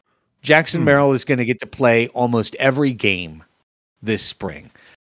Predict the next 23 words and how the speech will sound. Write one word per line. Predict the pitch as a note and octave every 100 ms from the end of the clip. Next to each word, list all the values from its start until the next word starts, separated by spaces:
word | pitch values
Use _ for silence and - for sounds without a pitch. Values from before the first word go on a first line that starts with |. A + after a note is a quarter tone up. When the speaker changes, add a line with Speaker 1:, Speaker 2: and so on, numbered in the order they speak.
| -
Speaker 1:
Uh, | F#2+ F#2+
he | G2 A2+ G#2
won't | G2+ A2 C#3+
get | D3 C#3
to | C#3+
play | - C#3 C#3+
in | D3 B2 A#2
the | A2
first | - D3 C#3+ -
week | G#2+ C3+ F#3+ - _ _ _ _ -
until | B2+ A2+ C#3+ C3+
the | B2+
seventh | - C3 C3 C3
or | B2
eighth | A#2+ -
inning, | F#3+ C4
but | F3+
he'll | C#3+ D#3+
still | - A3
be | C4 E3
in, | B2
in | C3+
the | B2+ B2+